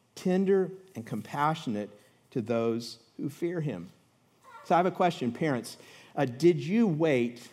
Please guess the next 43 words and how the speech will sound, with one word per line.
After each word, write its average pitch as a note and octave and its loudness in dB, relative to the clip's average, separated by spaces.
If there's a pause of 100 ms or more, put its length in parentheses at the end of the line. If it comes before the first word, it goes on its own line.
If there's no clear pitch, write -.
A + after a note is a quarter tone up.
(260)
until F#3 0
your D#3 2
kids C3+ -2
could - -8
talk - -6 (280)
before A#2+ -2
you A2+ -2 (120)
loved D3+ -4
them? E2 -12 (600)
Of F3 -12
course A3 -2
not. F#2+ -6 (920)
Uh, A#2 -2
we D#3+ 4
had D#3+ 2
four G3 2
kids, E3 2
we B2+ 2
have C#3+ 4
four C3+ 2
kids, D#3 0
and C#3 -2
I E3+ 2
loved F3 2
them C#3 2 (240)
from D3 0
the C3+ 4
very G3+ 4
moment F3 2 (260)
that C3+ -2
they D3 4
were D#3 4
born, B2 0
even F#3+ 2
though D#3 4
all D3 2
they E3 2
did C#3 2
was G#2 -4
poop F#3 2
and G#2+ -6
spit - -4
up. A2 -2